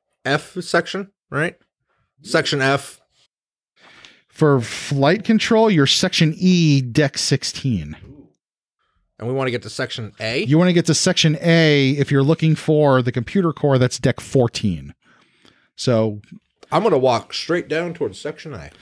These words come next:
Speaker 2: So, well, if you're looking at the, the schematics of the ship, uh,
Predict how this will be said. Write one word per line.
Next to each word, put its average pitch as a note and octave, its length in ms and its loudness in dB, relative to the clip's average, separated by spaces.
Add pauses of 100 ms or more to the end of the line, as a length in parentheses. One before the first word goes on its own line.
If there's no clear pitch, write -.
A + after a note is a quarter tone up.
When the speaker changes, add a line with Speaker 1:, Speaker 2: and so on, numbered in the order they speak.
(160)
Speaker 2:
So, D#3+ 480 2 (180)
well, C3+ 400 2 (680)
if - 160 0
you're C3+ 100 4
looking D3+ 340 2
at C3+ 120 0
the, B2 200 2
the B2 120 -8
schematics C#3 520 -2
of C3+ 80 0
the G#2+ 60 -4
ship, C#3+ 420 -2 (920)
uh, G#2+ 400 -6